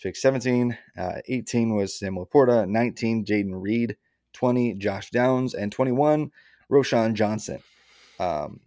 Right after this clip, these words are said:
and there weren't really many surprises in this range just 'cause I, I, I typically, um, you know, I, I typically feel like I, I follow, uh, where people are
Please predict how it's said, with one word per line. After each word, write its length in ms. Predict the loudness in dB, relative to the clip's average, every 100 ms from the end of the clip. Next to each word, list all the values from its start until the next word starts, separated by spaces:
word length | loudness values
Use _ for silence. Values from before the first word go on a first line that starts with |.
| -4
and 100 | 2
there 80 | 6
weren't 160 | 6 6
really 180 | 6
many 160 | 6 4
surprises 640 | 0 -4 -4 -4 -2 -4
in 100 | 0 0
this 180 | 0
range 240 | 0 -2 -2
just 160 | -6
'cause 120 | -4 -2
I, 80 | -2 -2
I, 80 | -4
I 60 | -6 -6
typically, 600 | -6 -4 -2 -2 -2 -4 _ _ _ _ _ _ _ -10
um, 440 | -6 -6 -8 -14 _ -8
you 100 | -4
know, 60 |
I, 220 | -2 -2
I 40 | -2
typically 360 | 0 0 0
feel 160 | 2 2
like 140 | 2 2
I, 300 | -2 -4 -8
I 40 |
follow, 560 | -6 -4 -2 -2 -2 -6 _ _ _ _ _ _
uh, 160 | -14 -8
where 200 | -2 -2
people 320 | -2 0 2
are 300 | 2 2 0